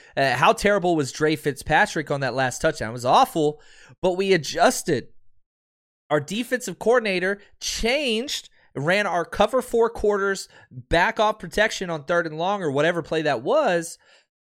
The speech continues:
and allowed him to make a play on the ball, and he didn't make a play on the ball. So that's the answer to stopping pass interference calls, but you didn't make the play. Your defensive coordinator put you in a position and adjusted,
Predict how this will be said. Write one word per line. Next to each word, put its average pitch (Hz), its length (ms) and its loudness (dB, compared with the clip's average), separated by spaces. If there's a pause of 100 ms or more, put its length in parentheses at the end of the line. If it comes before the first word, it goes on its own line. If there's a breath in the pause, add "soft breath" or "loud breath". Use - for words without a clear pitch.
(140)
and 185 100 6
allowed 196 540 4
him 208 160 -2
to 190 80 -2
make 190 200 -2
a 175 40 -12
play 196 180 0
on 190 80 0
the 165 80 -2
ball, 202 220 2
and 190 80 0
he 175 40 -4
didn't 185 140 -2
make 175 140 -4
a 170 40 -8
play 190 200 2
on 170 80 -2
the 160 40 -4
ball. 190 480 2 (1080)
So 185 540 4 (760 soft breath)
that's 208 380 6
the 170 560 -6 (300)
answer 196 520 0
to 165 360 -6
stopping 170 480 -4
pass 156 260 0
interference 190 480 -6 (220)
calls, 131 340 0 (240 soft breath)
but 185 120 0
you 190 100 0
didn't 190 160 4
make 175 160 -2
the 139 80 -4
play. 185 400 2 (440 soft breath)
Your 139 120 -4
defensive 208 400 0
coordinator 208 360 2
put 196 240 -2
you 190 60 -8
in 165 80 -4
a - 20 -10
position 151 600 0
and 139 180 -6
adjusted, 156 760 0